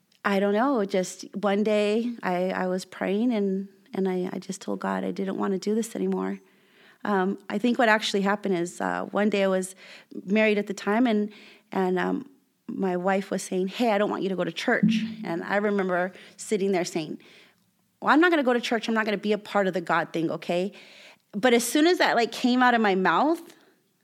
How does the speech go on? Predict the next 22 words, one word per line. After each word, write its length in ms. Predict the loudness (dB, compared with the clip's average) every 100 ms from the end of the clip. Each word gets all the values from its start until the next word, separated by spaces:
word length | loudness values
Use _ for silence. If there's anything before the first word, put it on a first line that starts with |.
| _ _ _
conviction 640 | 2 4 4 2 2 0 0
in 100 | 2
my 140 | 0
heart, 440 | 2 4 4 0 -8 _ _ _ -2
and 100 | 0
I 40 |
remember 400 | 2 2 2 2
her 80 | 0
saying, 240 | 0 0 0
like, 120 | 0
"If 60 | -2
you 120 | 0
deny 400 | 2 2 4 4
me 240 | 2 2
in 80 | 0
front 180 | 0 -4
of 80 | -4
people, 300 | -8 -4 -2
I 100 | -2
will 140 | -4
deny 280 | -4 -2 -2
you." 540 | -4 -4 -4 -4 -8